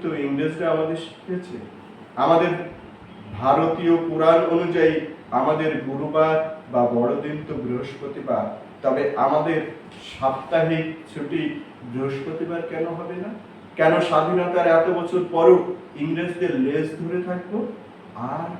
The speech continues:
কবে আমরা সাবালক হব? মুসলিম রাষ্ট্রগুলি যদি শুক্রবার সাপ্তাহিক ছুটির দিন ঘোষণা করতে পারে, খ্রিস্টান রাষ্ট্রগুলি রবিবার করতে পারে, তবে আমরা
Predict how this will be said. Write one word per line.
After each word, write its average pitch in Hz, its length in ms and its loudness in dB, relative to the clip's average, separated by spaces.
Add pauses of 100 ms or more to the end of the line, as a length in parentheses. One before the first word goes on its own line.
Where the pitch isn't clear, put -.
(100)
কবে 143 260 -6 (120)
আমরা 151 240 -2 (480)
সাবালক 113 640 -4
হব? 156 160 -10 (760)
মুসলিম 160 400 2 (140)
রাষ্ট্রগুলি 165 480 2 (100)
যদি 165 160 -2 (100)
শুক্রবার 165 480 0 (100)
সাপ্তাহিক 160 520 -2
ছুটির 156 380 -8
দিন 165 140 -2 (120)
ঘোষণা 165 380 -4
করতে 165 320 -6
পারে, 165 180 2 (420)
খ্রিস্টান 165 440 -4 (120)
রাষ্ট্রগুলি 165 480 0
রবিবার 160 420 0 (100)
করতে - 220 -6 (100)
পারে, 160 160 6 (360)
তবে 175 180 6 (120)
আমরা 160 220 4